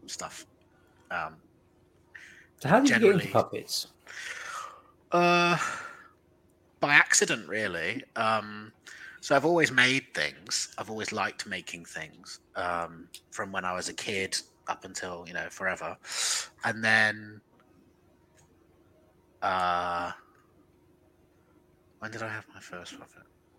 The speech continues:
Speaker 1: So I had a lot of puppets as a kid that I bought and I messed around with.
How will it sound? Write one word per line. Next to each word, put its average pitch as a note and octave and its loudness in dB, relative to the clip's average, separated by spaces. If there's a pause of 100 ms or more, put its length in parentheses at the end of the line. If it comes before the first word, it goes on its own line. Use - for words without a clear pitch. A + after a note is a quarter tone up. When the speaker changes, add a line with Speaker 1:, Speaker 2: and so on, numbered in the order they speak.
(760)
Speaker 1:
So C3+ 2
I B2+ 6
had D3+ 8 (200)
a B2+ 0
lot A2 -2
of - -6
puppets - -4
as F#2+ -6
a - -6
kid - -6
that - -6
I F2+ -2 (120)
bought F#2+ -6
and F#2+ -8
I E2+ 0
messed F#2 -4
around E2+ 0
with. E2+ -10